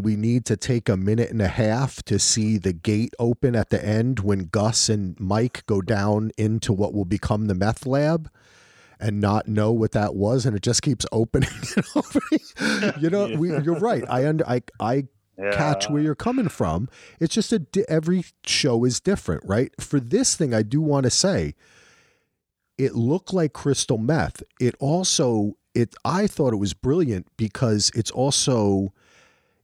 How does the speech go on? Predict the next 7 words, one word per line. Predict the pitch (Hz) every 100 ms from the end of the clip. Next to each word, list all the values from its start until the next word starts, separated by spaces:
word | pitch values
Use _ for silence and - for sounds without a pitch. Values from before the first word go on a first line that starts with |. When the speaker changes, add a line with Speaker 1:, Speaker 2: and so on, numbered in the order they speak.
| -
Speaker 1:
it | 107 -
connects | - 117 127 165 - -
to | 147
the | 107
fact | 98 - 107 104 - -
that | 98 92 85
Lalo, | 104 87 107 175 196 107 80 76 76 76